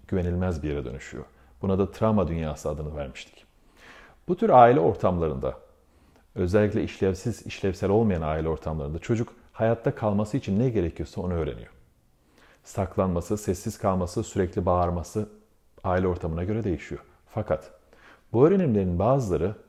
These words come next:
zaman içinde çocuğu sınırlayan inançlarla bir yere hapsediyor veya tersine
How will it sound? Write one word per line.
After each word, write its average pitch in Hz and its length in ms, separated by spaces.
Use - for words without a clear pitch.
zaman 101 440
içinde 80 400
çocuğu 92 400
sınırlayan 90 560
inançlarla 107 680
bir 98 60
yere 90 120
hapsediyor 113 640
veya 101 240
tersine 117 520